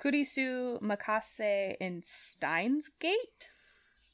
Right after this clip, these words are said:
<sighs> Which, I don't know anything about Steins Gate. Uh, but finally, for episode three for Pipimi, we have Kaito Ishikawa, who is Tobio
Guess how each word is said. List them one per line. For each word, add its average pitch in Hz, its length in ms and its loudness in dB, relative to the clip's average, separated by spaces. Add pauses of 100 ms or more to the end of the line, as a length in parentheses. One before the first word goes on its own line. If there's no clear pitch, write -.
<sighs> - 1400 -18
Which, - 200 -12
I - 80 6
don't 240 100 8
know 233 80 4
anything 196 240 2
about 170 180 2
Steins 143 360 -2
Gate. 90 240 -4 (180)
Uh, 226 280 12
but 220 220 6
finally, 359 540 6
for 277 720 4
episode 240 360 4
three 220 480 -2 (140)
for 202 180 0
Pipimi, 208 480 0
we 202 100 2
have 202 380 6
Kaito 262 640 6 (420)
Ishikawa, 196 720 4
who 214 180 2
is 190 640 -2 (340)
Tobio 247 840 2